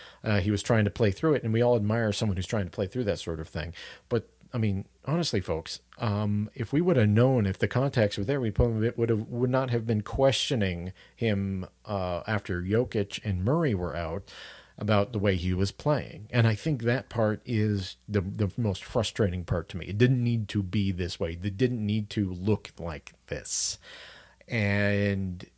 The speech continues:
if we have the context, as those people like me who cover the team, we would draw completely different conclusions if we had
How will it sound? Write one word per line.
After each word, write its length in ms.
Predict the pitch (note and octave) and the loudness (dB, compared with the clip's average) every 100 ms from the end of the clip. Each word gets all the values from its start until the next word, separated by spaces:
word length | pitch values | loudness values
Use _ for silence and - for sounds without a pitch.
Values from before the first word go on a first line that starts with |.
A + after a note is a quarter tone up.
| _ _ - | _ _ -6
if 400 | A2+ - - - | -6 -6 -14 -4
we 240 | A#2 A#2 | -2 0
have 440 | G#2 B2+ D3 D3+ | -2 0 2 0
the 80 | B2 | -4
context, 640 | - B2+ C3 - F2+ F2 - | -4 0 0 -2 -6 -6 -2
as 160 | F#2+ | -2
those 180 | G#2 A#2+ | 0 -2
people 460 | - B2+ A2 A2 F#2+ | -2 -2 2 2 2
like 200 | G2 F#2 | 0 0
me 220 | A#2 F#2+ | 0 0
who 140 | F2+ F2 | -2 -6
cover 380 | - B2+ C#3 | -2 2 2
the 120 | A2+ G2+ | 2 -2
team, 480 | - C3+ F2+ D#2 - - - - - _ - | -4 -4 -4 -6 -14 -18 -20 -20 -20 _ -4
we 220 | A2 A2 | 2 2
would 520 | A#2 A2+ A2+ G2 G2+ | 2 2 0 0 -6
draw 600 | - A#2 C3 C#3 B2 G#2 | 4 6 8 6 2 0
completely 840 | G2+ G#2+ - - B2 D3+ D3+ C3+ A#2+ | -2 -4 -4 -2 2 2 4 4 2
different 680 | G2 B2+ - A#2 G#2 - | 4 2 4 2 0 -2
conclusions 1040 | - G2 - D3 E3 C3+ F2+ D#2 E2 G#2 - - - _ | -4 -2 0 2 4 4 0 -6 -6 -6 -8 -14 -20 _
if 280 | A2+ G2+ G#2+ | 0 0 2
we 160 | G#2 | 0
had 600 | G2 A2 B2+ A2+ G#2+ G2+ | 0 0 0 0 0 -2